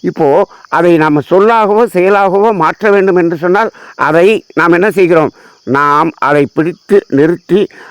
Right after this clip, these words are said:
அதனுள் ஒடுங்கி அதை, அஹ்,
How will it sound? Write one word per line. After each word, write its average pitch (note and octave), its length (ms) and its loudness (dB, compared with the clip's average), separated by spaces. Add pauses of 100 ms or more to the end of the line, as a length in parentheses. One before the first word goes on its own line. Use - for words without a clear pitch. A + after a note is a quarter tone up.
(120)
அதனுள் F#3 720 0 (140)
ஒடுங்கி F3 560 0
அதை, E3 440 0 (640)
அஹ், C3+ 480 2